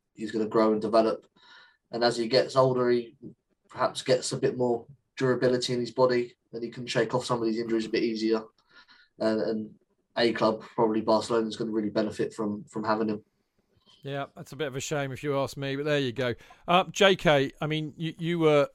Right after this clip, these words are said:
Speaker 2: <clears throat> you were lucky enough to be there, and you've already alluded to, uh, to Thomas Tuchel absolutely giving the fans a lot of love, and of course it was reciprocated. Um, what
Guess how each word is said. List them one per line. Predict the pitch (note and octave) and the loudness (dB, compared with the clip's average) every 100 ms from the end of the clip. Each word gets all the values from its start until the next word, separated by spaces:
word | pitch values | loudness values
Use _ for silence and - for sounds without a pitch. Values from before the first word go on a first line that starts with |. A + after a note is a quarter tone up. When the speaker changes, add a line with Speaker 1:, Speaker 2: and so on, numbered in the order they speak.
| - | 0
Speaker 2:
<clears throat> | F#3 D3 D3 | 2 2 -2
you | D3 | -2
were | B2 | 2
lucky | D3+ - | 2 2
enough | C3 B2 | -2 -4
to | - | -8
be | A2+ A#2 | -8 -2
there, | C3 A#2+ G2 F#2 - _ _ - | 0 0 -2 -8 -14 _ _ -12
and | A2+ | -8
you've | A#2 B2 | -4 0
already | B2+ A#2+ | 0 2
alluded | A#2+ A#2+ B2 A2+ F#2+ | 0 0 -2 -4 -8
to, | - A2+ G2+ G#2 | -6 -4 -4 -4
uh, | G#2+ G2+ - _ _ _ _ - | -4 -4 -8 _ _ _ _ -14
to | - | -8
Thomas | C#3 A#2+ G2+ | -6 -4 -6
Tuchel | - B2 G#2 A2+ A2 | -4 -4 -4 -6 -6
absolutely | A#2+ - A2+ G#2+ G#2 G#2 G#2 - | -8 -8 -8 -6 -6 -6 -8 -10
giving | - A2+ G#2+ | -6 -6 -8
the | |
fans | G#2 B2 A#2 G#2 | -8 -6 -6 -6
a | |
lot | A2 G#2+ | -6 -4
of | G#2+ | -2
love, | C3 B2+ G#2+ | 0 0 -4
and | |
of | G2+ | -12
course | - G#2 | -12 -14
it | G#2 | -14
was | G#2+ | -14
reciprocated. | G#2 B2 G#2+ G#2 A2 G#2 A2+ G#2 - | -10 -10 -10 -10 -8 -8 -10 -14 -10
Um, | C3 C3 - _ _ _ _ | -8 -8 -12 _ _ _ _
what | - E3+ D#3+ F3+ | -16 -2 0 0